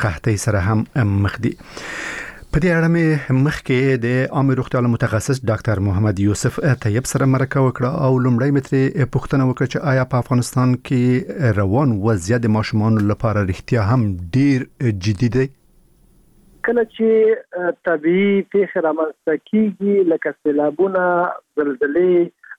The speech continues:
Speaker 2: او داسې نور، نو په دغسې حالاتو کې په کتلوي ډول باندې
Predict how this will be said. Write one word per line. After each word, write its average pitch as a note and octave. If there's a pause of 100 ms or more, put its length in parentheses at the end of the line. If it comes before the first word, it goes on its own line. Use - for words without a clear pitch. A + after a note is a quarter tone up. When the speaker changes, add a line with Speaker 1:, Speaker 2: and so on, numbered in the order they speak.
Speaker 2:
او E3
داسې F3+
نور، F3+
نو D#3
په -
دغسې A3+ (100)
حالاتو G#3
کې G#3 (100)
په E3+
کتلوي E3+
ډول G3
باندې F#3